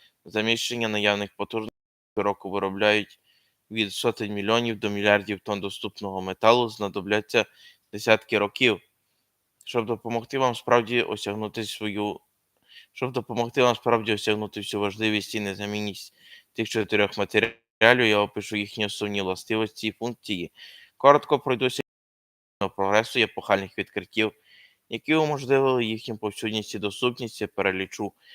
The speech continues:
весь асортимент способів їхнього вжитку в сучасному світі. Почну з аміаку,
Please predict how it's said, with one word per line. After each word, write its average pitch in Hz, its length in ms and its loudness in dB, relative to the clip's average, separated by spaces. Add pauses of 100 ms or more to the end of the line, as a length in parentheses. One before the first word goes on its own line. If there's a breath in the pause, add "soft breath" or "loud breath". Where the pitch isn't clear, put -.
(180 loud breath)
весь 117 220 0
асортимент 117 560 -2
способів 107 560 -6
їхнього 101 440 -4
вжитку 110 380 -6
в 107 80 -12
сучасному 95 520 -6
світі. - 460 -6 (460 loud breath)
Почну 139 300 -2
з 135 100 -4
аміаку, 135 640 0